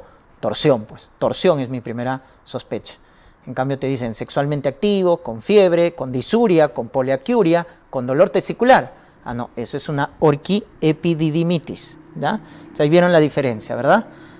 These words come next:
Ya está. Ahora, lo que estamos hablando acá que va con dolor es la aguda, la orquiepididimitis aguda, cuya causa más frecuente en varones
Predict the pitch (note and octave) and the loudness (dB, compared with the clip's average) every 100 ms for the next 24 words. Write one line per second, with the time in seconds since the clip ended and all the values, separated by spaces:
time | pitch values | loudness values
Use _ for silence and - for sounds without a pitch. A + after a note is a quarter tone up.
0 | - B2+ A2 - - - - - C#3+ C#3+ | -12 -6 -6 -8 -20 -20 -20 -4 4 4
1 | A#2 - _ - D3 G#3+ E4+ D#4 G3+ G#3 | 4 -2 _ -6 -2 0 0 4 6 6
2 | A3 F#3 - F3 - C#3+ D3+ - D#3+ D3 | 6 4 4 0 0 2 2 2 0 2
3 | D#3 D#3 D#3 D3+ C#3 D3+ - _ _ _ | 4 6 8 6 6 -2 -14 _ _ _
4 | - A#2+ C3 A#2 D3+ A3 D3+ G#2 - - | -10 -4 -4 -2 0 2 0 -2 -8 -10
5 | A#2 C3 C#3+ D3+ D3 C3 C#3 C#3+ D3 A2+ | -6 -4 -6 -6 -6 -4 -6 -8 -8 -8
6 | A2+ D#3+ D3 - _ _ _ _ _ _ | -4 -4 -4 -8 _ _ _ _ _ _
7 | _ - E3+ F#3+ F#3+ B3 B3 F#3 F#3+ G#3 | _ -8 -2 0 4 4 4 2 2 2
8 | - D#3 F3+ D#3+ B2+ C3 B2 _ _ _ | 0 -2 0 -2 -4 -8 -10 _ _ _
9 | _ C#3+ B2+ B2+ C#3 F3+ C#3+ C3 - - | _ -6 -2 0 4 4 2 -4 -8 -18